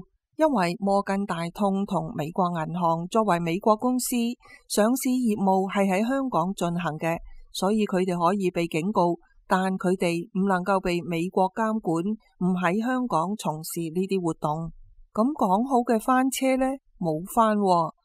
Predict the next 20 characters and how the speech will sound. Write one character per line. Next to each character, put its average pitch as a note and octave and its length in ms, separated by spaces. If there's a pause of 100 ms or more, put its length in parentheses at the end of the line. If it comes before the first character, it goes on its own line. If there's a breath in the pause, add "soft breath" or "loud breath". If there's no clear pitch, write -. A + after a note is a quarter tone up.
(160)
所 F#3 260
以 G3 280
就 - 100
叫 F#3 420
做 E3+ 200 (100)
翻 A3 320
車 A3 160 (180)
前 E3+ 300
傳。 E3+ 480 (420)
呢 C#4 140
啲 C#4+ 100
警 G3+ 220
告 F#3+ 300
唔 F3+ 180
係 F#3 160
完 E3+ 240
全 E3+ 220
冇 E3+ 260
用 F3+ 220
嘅， F3+ 280